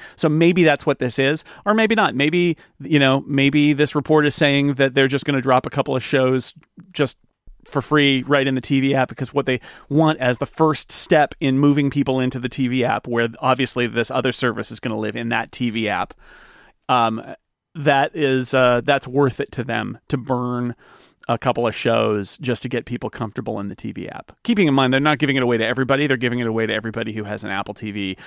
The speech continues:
or an iPad or an iPhone to watch on those devices. But still, of course, because that's what they're gonna do. Anyway, it's a weird report. There's a, there's a lot of words for apparently not a lot that's new.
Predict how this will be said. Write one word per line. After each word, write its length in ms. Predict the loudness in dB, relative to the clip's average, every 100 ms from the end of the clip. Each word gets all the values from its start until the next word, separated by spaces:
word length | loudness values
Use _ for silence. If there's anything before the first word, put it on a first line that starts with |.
| -16
or 240 | -4 -2 -2
an 80 | -4
iPad 380 | -6 -4 -6
or 100 | -4 -8
an 40 |
iPhone 560 | -8 -8 -8 -8 -10 -8
to 100 | -4
watch 260 | -4 -4
on 100 | -8
those 180 | -8 -10
devices. 560 | -12 -12 -12 -12 -12 -10
But 220 | -12 -12 -14 -20 -20 -14
still, 300 | -2 -2 -2
of 120 | -4
course, 360 | -4 -4 -6 _
because 240 | -12 -12 -6
that's 300 | -8 -8 -14
what 140 | -14
they're 80 | -14
gonna 180 | -16 -16
do. 220 | -18 -18 -20 -10
Anyway, 240 | 2 4 6
it's 100 | 4
a 40 |
weird 260 | 4 4 2
report. 400 | 2 2 2 0 _ -4
There's 140 | 0 2
a, 200 | 0 -2 -6
there's 260 | -6 -2
a 60 | 0
lot 640 | 2 2 4 4 4 2
of 440 | 2 0 0 -4 -12
words 720 | -4 2 4 4 0 -4 -10 -12
for 540 | -18 -6 0 2 2 0 _ -12
apparently 580 | -10 -4 -2 0 0
not 280 | 0 2 2
a 40 | 2
lot 320 | 2 2 0
that's 280 | -8 -6 -4
new. 400 | -2 0 -2